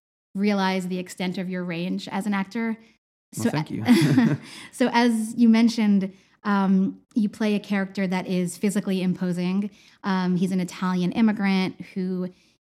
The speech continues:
Speaker 1: is kind of quiet and solemn, and, but he has a sort of solid sense of duty and responsibility. And he famously lifts a chair over his head with one hand.
Speaker 2: Yes.
Speaker 1: So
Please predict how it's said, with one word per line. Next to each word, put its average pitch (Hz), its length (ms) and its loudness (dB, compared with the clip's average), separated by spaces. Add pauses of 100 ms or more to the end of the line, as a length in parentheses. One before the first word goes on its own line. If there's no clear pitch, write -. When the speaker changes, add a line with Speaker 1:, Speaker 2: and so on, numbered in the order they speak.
(140)
Speaker 1:
is 185 340 -4
kind 202 160 -2
of 180 100 -6
quiet 240 500 -4
and 196 160 -2
solemn, 214 600 -2
and, 180 260 -2 (360)
but 196 100 0
he 196 80 2
has 190 260 -2
a 185 60 0
sort 185 240 -4
of 175 100 -6
solid 190 720 -6
sense 190 300 -4
of 175 340 -6
duty 202 380 -2
and 180 100 0
responsibility. 190 960 -2 (420)
And 202 280 4
he 196 340 4
famously 214 540 2
lifts 190 260 -2
a 190 60 -6
chair 185 340 -6
over 180 300 -4
his 175 200 -6
head 180 220 -6
with 170 240 -8
one 175 200 -2
hand. 226 340 -4
Speaker 2:
Yes. 117 500 -6
Speaker 1:
So 202 640 0